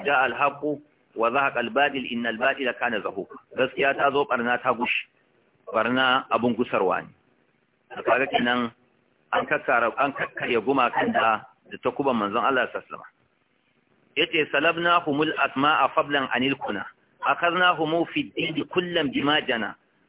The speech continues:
Zaharna alaihim fil ma'adi wa ha huna. Za'arnahum bil haqqi fi azabil qana. Wa laysa min al haqqi al muwayyad munqiz." Yace, "Salabnahum, mun cire musu al asma'a sunayensu,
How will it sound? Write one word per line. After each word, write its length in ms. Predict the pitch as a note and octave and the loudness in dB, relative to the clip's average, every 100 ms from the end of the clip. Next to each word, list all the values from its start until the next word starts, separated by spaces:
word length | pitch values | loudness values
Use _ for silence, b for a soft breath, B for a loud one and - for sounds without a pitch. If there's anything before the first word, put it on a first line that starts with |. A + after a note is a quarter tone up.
| - | -2
Zaharna 540 | C#3+ F3 F#3 F#3 F#3 | 0 2 2 2 2
alaihim 500 | D3+ D#3 E3 C#3+ B2+ - | 2 2 0 0 -4 -2
fil 140 | F3+ | -2
ma'adi 520 | F3+ D#3 C#3 D#3+ D#3+ C#3 | 0 0 2 0 0 2
wa 120 | C3 | 2
ha 240 | B2 D#3+ C#3 | 4 4 4
huna. 400 | C#3+ D#3+ F#3 - - _ _ | 2 2 2 0 -10 _ _
Za'arnahum 800 | C#3 C#3+ D3+ D#3 D#3 C#3 C#3 D3+ | 0 2 2 2 2 2 0 -2
bil 140 | C#3 B2+ | -2 -2
haqqi 380 | B2+ - - B2+ | -2 -4 -4 -4
fi 160 | D3 - | -4 -2
azabil 440 | B2+ A#2+ A#2+ C#3+ - | 0 0 0 -2 0
qana. 380 | B2+ C3 C3 - _ - | 0 2 0 -2 _ -2
Wa 140 | A2+ | 0
laysa 340 | B2+ F#3+ G4+ C#3+ | 2 0 0 -2
min 140 | C#3 | 0
al 100 | B2+ | -2
haqqi 340 | - C#3+ - | -2 -4 -4
al 80 | B2+ | -4
muwayyad 460 | A#2 A#2 C#3+ B2+ A2+ | -2 0 0 -2 -6
munqiz." 360 | A2 B2+ - G2+ F2 _ _ _ _ _ _ _ _ _ _ _ _ _ - | -8 -10 -10 -14 -16 _ _ _ _ _ _ _ _ _ _ _ _ _ -4
Yace, 680 | D#3+ E3 D#3 C#3 B2 - - _ _ _ _ _ _ - | -4 0 0 2 2 -2 -10 _ _ _ _ _ _ -4
"Salabnahum, 960 | C#3 D#3 E3+ E3+ E3+ C#3 C3+ C3+ C#3 - _ _ _ _ - | 0 2 2 2 2 4 2 2 -2 -6 _ _ _ _ -4
mun 180 | D3+ D#3 | -4 0
cire 220 | F#3 E3 | 0 2
musu 260 | D#3 - D3+ | 0 0 0
al 140 | B2+ | 0
asma'a 460 | A#2+ B2 C3+ D3 C3+ | 0 0 2 4 2
sunayensu, 640 | C#3+ C#3 A#2+ A#2+ A#2 - | 2 0 2 0 -2 -8